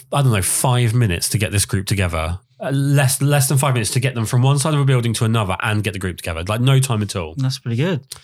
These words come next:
Speaker 1: And as I get to the end of the Who's Single bit, and I'm about to explain,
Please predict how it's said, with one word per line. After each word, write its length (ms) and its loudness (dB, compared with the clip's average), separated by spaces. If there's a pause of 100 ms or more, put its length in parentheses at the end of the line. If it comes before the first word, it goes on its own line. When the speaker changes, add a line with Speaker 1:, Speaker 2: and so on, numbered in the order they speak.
(720)
Speaker 1:
And 400 2 (120)
as 200 2
I 180 2
get 280 0
to 80 2
the 140 6
end 160 4
of 140 -2
the 240 2
Who's 260 4
Single 540 0
bit, 420 -4
and 100 -2
I'm 100 2
about 260 0
to 60 -2
explain, 540 -2